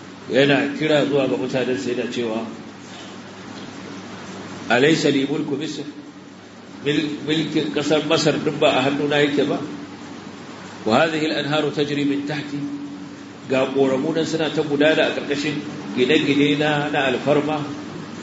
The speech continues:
da dai ruwa ne yake gudu ta,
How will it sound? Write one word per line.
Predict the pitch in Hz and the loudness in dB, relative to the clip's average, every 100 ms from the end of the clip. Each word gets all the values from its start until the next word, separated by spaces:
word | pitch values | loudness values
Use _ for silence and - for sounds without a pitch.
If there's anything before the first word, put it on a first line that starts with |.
| - 120 | -4 2
da | |
dai | 117 147 - - - - - - - - - - - | 6 6 6 2 -4 -6 -8 -10 -10 -10 -12 -12 2
ruwa | 117 143 156 | 6 8 6
ne | 143 | 2
yake | 143 135 120 | 2 2 2
gudu | 139 | 0
ta, | 135 | 0